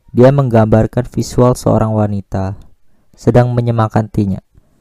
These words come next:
Dan Doni berharap hal yang ia pikirkan akan terjadi. Esok hari pun telah tiba. Doni lantas langsung bergegas menuju lapangan futsal. Lalu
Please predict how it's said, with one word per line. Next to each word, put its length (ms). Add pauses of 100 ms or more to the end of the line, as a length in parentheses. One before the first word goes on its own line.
(460)
Dan 320
Doni 320
berharap 560 (560)
hal 240
yang 160
ia 240
pikirkan 480
akan 240
terjadi. 480 (1500)
Esok 320
hari 160
pun 320
telah 240
tiba. 560 (1300)
Doni 320
lantas 480
langsung 480
bergegas 640
menuju 400
lapangan 560
futsal. 560 (960)
Lalu 320